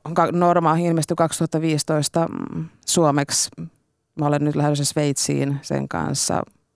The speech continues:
Se kohta Ranska jatkuu. Ranskassa ilmestyy tänä, tänä keväänä. Et, et siis englanniksi ilmestyy vaan se ens-, ensi syksynä, että, että, että siis pari vuotta menee ennen kuin kirja saadaan isoille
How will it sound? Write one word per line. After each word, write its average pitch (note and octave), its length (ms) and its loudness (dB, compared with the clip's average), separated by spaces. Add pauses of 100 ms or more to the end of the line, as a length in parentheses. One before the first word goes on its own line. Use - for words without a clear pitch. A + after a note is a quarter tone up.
(120)
Se - 100 -8
kohta D3 400 0 (100)
Ranska C#3+ 560 0 (140)
jatkuu. C#3+ 600 -4
Ranskassa C#3 380 -4
ilmestyy - 360 -4
tänä, C#3+ 220 -2 (260)
tänä D3 220 -2
keväänä. C#3 400 -2 (520)
Et, B2+ 220 -4
et C#3 180 -2
siis C#3+ 400 -2
englanniksi C#3 480 -2
ilmestyy C3 380 -2
vaan - 140 -2
se - 120 -2
ens-, - 300 -2
ensi C#3+ 220 0
syksynä, C#3+ 480 0 (160)
että, C#3 520 -2 (840)
että, C3+ 360 -2
että C#3 420 -2
siis - 300 -4 (320)
pari C#3 260 0
vuotta C#3 440 2
menee C3+ 360 0
ennen C3 200 -2
kuin - 260 -8 (280)
kirja - 240 -2
saadaan - 440 -4
isoille A#2+ 280 -4